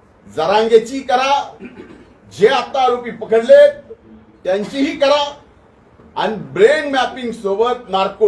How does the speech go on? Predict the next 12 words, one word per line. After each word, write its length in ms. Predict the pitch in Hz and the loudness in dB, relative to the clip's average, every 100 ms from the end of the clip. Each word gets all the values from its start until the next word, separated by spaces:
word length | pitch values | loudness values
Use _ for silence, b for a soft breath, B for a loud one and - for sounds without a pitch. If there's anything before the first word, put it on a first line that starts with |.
| 202 | 0
टेस्ट 240 | 202 190 - | -2 -4 -2
सुद्धा 220 | 170 175 | -2 0
करा. 280 | 175 185 254 269 - _ _ _ - 160 | -2 -2 -2 -4 -10 _ _ _ -18 -4
कोर्टाची 580 | 185 202 285 294 370 | -2 0 2 2 4
अडचण 340 | 349 311 302 277 | 2 2 0 -2
येत 180 | 262 254 | -2 -2
असेल, 520 | 233 226 214 202 - - _ _ - | 4 6 6 2 -8 -20 _ _ -12
तर 100 | 165 | -10
मी 380 | 151 220 311 330 | -8 -8 -8 -8
स्वतः 520 | - 269 262 294 330 320 | -6 -4 0 2 2 2
वकील 320 | 294 294 277 | -2 -4 -4
लावून 300 | 262 220 151 | -2 -2 -4